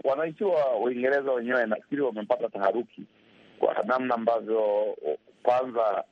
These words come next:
walishindikizwa kupiga kura kujiondoa katika Umoja wa Ulaya, na hatimaye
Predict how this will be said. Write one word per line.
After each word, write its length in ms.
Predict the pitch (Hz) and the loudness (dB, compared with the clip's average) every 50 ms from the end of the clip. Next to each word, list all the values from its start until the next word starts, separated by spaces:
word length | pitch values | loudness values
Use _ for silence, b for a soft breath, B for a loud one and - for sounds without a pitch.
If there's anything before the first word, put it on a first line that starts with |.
| _ _ b b b b b b b - | _ _ b b b b b b b 0
walishindikizwa 1500 | 110 117 120 123 127 123 123 123 123 120 120 120 120 - - - 131 127 135 131 - - 165 160 147 135 143 139 131 | 0 0 0 0 0 0 -2 -2 -2 -2 -4 -4 -6 -10 -10 -8 -4 -4 -6 -6 -6 -8 -8 -6 -2 0 0 0 0
kupiga 440 | - - - - - 135 123 123 117 | -2 -6 -14 -16 -12 -8 -4 -4 -4
kura 380 | - - - 135 139 127 117 107 | -4 -4 -4 -4 -2 -2 -2 -2
kujiondoa 580 | - 110 110 110 117 113 107 104 110 120 117 | -4 -8 -6 -2 0 0 0 0 -2 -2 -2
katika 300 | 107 - 98 - - - | -2 -4 -8 -4 0 0
Umoja 360 | 113 110 107 107 107 107 107 104 | 0 0 0 -4 -4 -2 0 0
wa 60 | 101 | 0
Ulaya, 420 | 101 98 110 - 120 123 120 113 | 0 -2 -2 0 0 0 0 -2
na 100 | - 92 | -2 -4
hatimaye 680 | 87 95 95 - _ - 113 117 131 139 131 117 107 | -4 -6 -6 -8 _ -6 -4 -2 -2 0 0 -2 -2